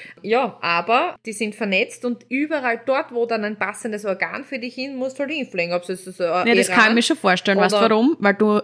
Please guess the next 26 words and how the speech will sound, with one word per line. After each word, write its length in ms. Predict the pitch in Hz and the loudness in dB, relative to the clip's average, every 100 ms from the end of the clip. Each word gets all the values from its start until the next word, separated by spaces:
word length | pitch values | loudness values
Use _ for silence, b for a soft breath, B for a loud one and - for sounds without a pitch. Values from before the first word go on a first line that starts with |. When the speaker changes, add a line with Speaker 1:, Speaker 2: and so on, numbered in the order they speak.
| - | 2
Speaker 2:
die 160 | 202 | 4
werden 160 | 208 202 | 6 4
das 160 | 202 - | 2 0
Organ 460 | 196 190 175 214 | 0 2 2 2
nicht 220 | 233 196 - | 0 -2 -4
viel 180 | 220 | 0
weit 220 | 196 190 - | 2 2 0
verschiffen 480 | 196 - 185 - | -4 -4 -4 -6
können. 400 | - 190 196 269 - b b b b | -2 -2 0 0 -2 b b b b
Weil 120 | - | 0
da, 360 | 196 196 190 190 | 2 4 4 6
Speaker 1:
Ja. 160 | 175 151 | 4 4
Speaker 2:
das 200 | 202 - | 0 -2
ist 120 | 202 | -2
sicher 240 | - 202 196 | -2 0 0
schwierig. 580 | - 185 190 196 254 - | 0 -2 0 2 0 0
Dann 180 | 208 208 | 0 0
hast 140 | 196 | 0
du 40 | 208 | -2
nur 60 | |
gewisse 380 | 202 196 196 202 | 0 0 0 0
Stunden 380 | - 202 190 185 | -2 -2 -2 -4
Zeit. 380 | - 170 185 285 - B B B | 0 2 4 2 -4 B B B
Dann 140 | 202 208 | 0 2
musst 220 | 202 - | 2 2
halt 140 | 190 | -2